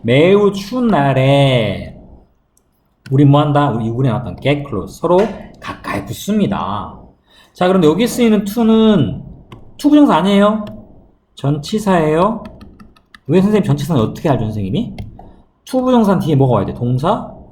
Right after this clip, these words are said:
원형이 와요. 그런데 여기는 one another라고 보다시피 안 왔어요. 그냥 여기는 동사 아니잖아요. 자, 아까 one another 대신 우리가 뭘 썼어? each other를 썼습니다.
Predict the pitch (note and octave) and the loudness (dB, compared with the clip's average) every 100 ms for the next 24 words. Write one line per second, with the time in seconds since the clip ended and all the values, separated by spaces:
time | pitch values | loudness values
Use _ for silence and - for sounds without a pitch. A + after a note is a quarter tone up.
0 | - G2 G#2+ F3+ F#3 G#2+ E2+ D#2+ - - | -10 -4 0 2 0 -2 -4 -10 -12 -2
1 | F#3+ F3+ F3 F3+ F3+ F#3 - - - - | 2 2 2 2 0 -2 -8 -18 -20 -6
2 | G#2 C#3 F3 F#3 C3 B2+ D3+ E3 D#3 D3 | 0 2 4 2 2 2 2 0 0 0
3 | C#3 C3 D3 F#3 A3 - - - _ - | 0 0 -2 -2 -2 -6 -14 -20 _ -6
4 | D3+ E3 - - G3 G3 - B2 D3 - | -4 -4 -8 -6 -4 -4 -2 0 0 -2
5 | F#2 D#2+ - - - _ F#3+ G3 F#3+ G3 | -8 -12 -16 -20 -20 _ 2 4 4 4
6 | F#3+ F#3 F#3+ C3 B2+ C3 C3 G3+ B3 - | 2 2 0 0 -2 -2 0 0 -2 -8
7 | - - - - G#3+ G#3+ G#3+ G#3+ A3 G3+ | -18 -20 -20 -4 2 4 6 8 8 6
8 | A3+ A3+ G3 G3 F#3 F3 E3 C#3 D#3+ E3 | 6 4 4 2 2 2 2 2 2 2
9 | C3+ - G2+ - D#3 F3 E3+ - - - | -4 -6 -6 0 0 0 -8 -14 -14 -18
10 | - _ _ - A2+ A#2+ C#3+ D3 D3 C#3+ | -20 _ _ -6 0 2 2 2 2 4
11 | D3+ F3 G3 G#3+ A#3 A3 - - - C3 | 4 4 4 2 -2 -6 -8 -8 -4 -4
12 | F2+ D2+ | -4 -8